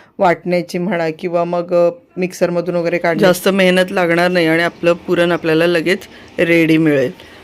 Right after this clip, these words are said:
अ, चाळणीचा सुद्धा वापर केला जातो पुरण बारीक करण्यासाठी. मी ते तुम्हाला दाखवणार आहे कसं करायचं चाळणीवर, पण शक्यतो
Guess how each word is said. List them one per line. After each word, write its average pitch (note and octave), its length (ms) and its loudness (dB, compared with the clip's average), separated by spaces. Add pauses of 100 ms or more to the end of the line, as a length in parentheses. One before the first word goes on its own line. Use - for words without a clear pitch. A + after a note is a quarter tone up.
(180)
अ, F3 300 -2 (520)
चाळणीचा F3 480 2
सुद्धा F#3 320 0
वापर F3 420 2
केला D#3+ 220 2
जातो E3 300 0
पुरण D#3+ 340 0
बारीक D#3 300 0
करण्यासाठी. E3 720 0 (140)
मी F3 80 -4
ते F3 120 -2
तुम्हाला F3 380 -2
दाखवणार F3 580 -2
आहे E3+ 260 -2 (460)
कसं F#3 200 -2
करायचं E3 380 -2
चाळणीवर, D#3+ 520 -2
पण A#3 360 0 (180)
शक्यतो A3 760 -2